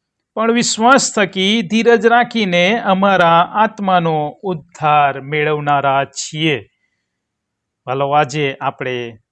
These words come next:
આ બાબત નક્કી કરીએ અને નક્કી કરવાને માટે પ્રભુ ઈસુ ખ્રિસ્ત આપણ સર્વની સહાય કરો.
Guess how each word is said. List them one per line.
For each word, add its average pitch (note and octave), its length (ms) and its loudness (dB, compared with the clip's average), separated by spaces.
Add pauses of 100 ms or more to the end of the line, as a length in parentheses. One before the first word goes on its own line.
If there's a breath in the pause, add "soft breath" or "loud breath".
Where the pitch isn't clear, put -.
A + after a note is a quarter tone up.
(100)
આ B2+ 100 -10
બાબત C3+ 360 -4 (100)
નક્કી D3 340 -10
કરીએ F#3 380 0 (920)
અને C3 340 -8
નક્કી C#3+ 300 -10
કરવાને E3+ 400 0
માટે D3 680 -4 (600)
પ્રભુ D3 180 -6
ઈસુ D3+ 260 -8
ખ્રિસ્ત F#3+ 500 -4
આપણ C#3+ 400 -6
સર્વની D3 840 -2 (240)
સહાય A#2+ 500 -4
કરો. A#2 480 -10